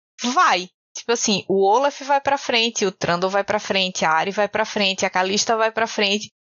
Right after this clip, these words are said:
E como é que você recua de tanto engage, de tanto boneco te dando dano e tendo dash, tendo tanta coisa pra avançar pra cima de você, sabe? Quando você só tem um C C, dois C Cs, assim, realmente efetivos, que seria a ult da Sejuani e a ult do Braum.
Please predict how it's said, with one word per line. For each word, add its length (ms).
E 180
como 240
é 120
que 100
você 320
recua 640
de 160
tanto 400
engage, 440
de 120
tanto 360
boneco 460
te 160
dando 320
dano 380
e 80
tendo 340
dash, 580
tendo 280
tanta 260
coisa 320
pra 220
avançar 400
pra 140
cima 260
de 100
você, 440
sabe? 320
Quando 280
você 320
só 200
tem 260
um 160
C 220
C, 480
dois 320
C 140
Cs, 340
assim, 240
realmente 640
efetivos, 600
que 80
seria 360
a 20
ult 260
da 140
Sejuani 880
e 40
a 120
ult 260
do 140
Braum. 300